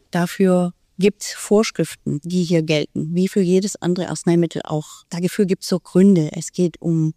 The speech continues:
die Sicherheit für Patienten und es geht darum, dass die Therapien, Leitlinien und Standards wissenschaftlich begründet sind.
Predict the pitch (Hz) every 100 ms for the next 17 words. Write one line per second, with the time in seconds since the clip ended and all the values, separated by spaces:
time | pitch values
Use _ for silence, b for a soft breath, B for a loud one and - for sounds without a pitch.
0 | _ _ _ _ 185 170 190 220 202 185
1 | 202 190 180 - 190 180 175 170 170 165
2 | - 160 - 151 156 160 160 160 _ -
3 | 165 - - 160 - 160 156 - 175 175
4 | 175 175 170 170 160 151 170 - 170 170
5 | 160 - 160 - 156 170 160 - 165 170
6 | 180 165 170 160 - 170 - 165 - 196
7 | 233 143 - 147 156 -